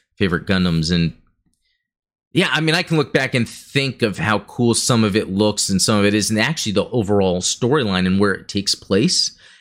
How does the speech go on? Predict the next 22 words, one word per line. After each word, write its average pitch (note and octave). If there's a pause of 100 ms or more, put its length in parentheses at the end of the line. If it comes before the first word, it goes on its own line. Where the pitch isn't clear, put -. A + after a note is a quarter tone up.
(120)
how G2+
it's G2+ (1000)
mostly B2+
ground G#2+ (300)
combat. E2
There's G2
a A2
lot D3+
of F#3+
good C3
stuff -
about C#2+
it, -
but F2 (920)
not E3+
top F3+
tier D3+
for -
me. B1+ (580)
Not A2+
at G#2
all. G2